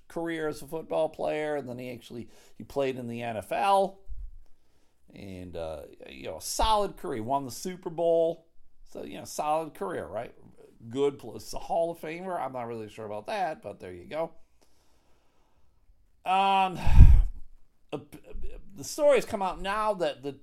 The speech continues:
Tuohys didn't really adopt him. There was a conservatorship. So they kinda, like, the whole Britney Spears thing, they just kinda, like, controlled him and his money and things of that nature. Now, they're saying they couldn't adopt him because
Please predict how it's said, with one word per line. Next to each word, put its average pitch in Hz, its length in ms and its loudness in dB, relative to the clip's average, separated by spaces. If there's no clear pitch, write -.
Tuohys 233 540 -8
didn't 196 360 -4
really 196 280 -4
adopt 185 500 -4
him. 180 440 -10
There 135 120 -6
was 110 180 -10
a 101 40 -18
conservatorship. 175 1000 -6
So - 160 -14
they 120 140 -6
kinda, 139 300 -4
like, 120 180 -4
the 117 80 -6
whole 131 180 -4
Britney 113 340 -6
Spears 170 460 -10
thing, 156 260 -10
they 117 100 -10
just - 200 -12
kinda, 123 260 -10
like, 98 300 -8
controlled 123 600 -4
him 185 480 -8
and 110 80 -10
his 98 140 -14
money 180 480 -6
and 104 120 -12
things 123 280 -14
of 95 60 -14
that 143 260 -4
nature. 147 460 -8
Now, 135 180 -4
they're 185 200 -6
saying 170 320 -8
they 139 120 -6
couldn't 156 280 -10
adopt 135 440 -4
him 143 220 -10
because 117 440 -10